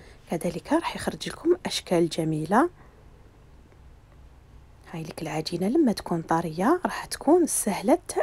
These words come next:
الاستعمال، ضروري العجينة تاعكم تكون طرية هكذا باش تخرجوها من هذا القمع وبكل سهولة. هاد العملية راح تاخذ لكم القليل من الوقت، ضروري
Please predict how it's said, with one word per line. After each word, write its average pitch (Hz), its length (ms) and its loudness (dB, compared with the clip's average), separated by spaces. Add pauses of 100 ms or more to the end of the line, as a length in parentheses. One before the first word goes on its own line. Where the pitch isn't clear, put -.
(140)
الاستعمال، - 640 0 (480)
ضروري 185 440 2
العجينة 302 540 2
تاعكم - 340 -4
تكون - 360 2
طرية 190 560 2 (300)
هكذا - 300 2
باش - 160 0
تخرجوها 175 560 -2
من 277 180 6
هذا 202 240 2
القمع 359 400 4
وبكل 269 640 8 (180)
سهولة. - 540 2 (1700)
هاد 160 140 -4
العملية 170 400 0
راح 339 160 2
تاخذ - 280 -6
لكم - 200 -4
القليل 240 580 4
من 185 120 4
الوقت، 165 500 0 (800)
ضروري 185 540 4